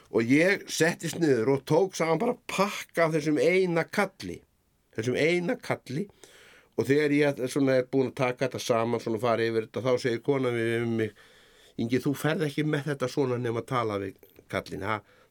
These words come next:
Þú, þú verður að sýna honum þetta." Ok, ég geri það. Og kallinn, eh, hérna, var búinn að fara með þetta og kallinn lá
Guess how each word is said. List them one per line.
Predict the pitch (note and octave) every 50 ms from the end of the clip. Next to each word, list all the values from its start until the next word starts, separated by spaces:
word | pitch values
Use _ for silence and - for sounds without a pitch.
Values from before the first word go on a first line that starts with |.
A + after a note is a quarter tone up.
| _ -
Þú, | - A2 F2+
þú | A#2 B2 B2
verður | C3 C#3 C3 A#2+ A2+ A2 A2
að | C#2+
sýna | C#2+ - A2 F#2+ D2+
honum | C2+ - -
þetta." | - - _ - - _ _ _ _ _ _ _ _ _ _ -
Ok, | - A2+ - - - - F3 - - _ _ _ _ _
ég | - B2 B2 -
geri | - G2 F2+ F#2 E2
það. | - - - - - _ _ _ _ _ _ _ _ _ - - _ _ _ _ _ _ -
Og | - -
kallinn, | - C#3+ D#3+ D#3+ D3+ D3+ D3 C#3+ C#3
eh, | C#3+ C#3+ D2+ A2+ B2+ B2 F#2
hérna, | B2 C3 B2 - C3+ C#3 B2+
var | B2
búinn | A#2+ - C3+ C3
að | B2 -
fara | C3+ C3 C3 B2+
með | B2 B2 B2 B2
þetta | - G#2+
og | -
kallinn | - C3+ C3 - _ - C#3 B2+ B2 A#2+
lá | C3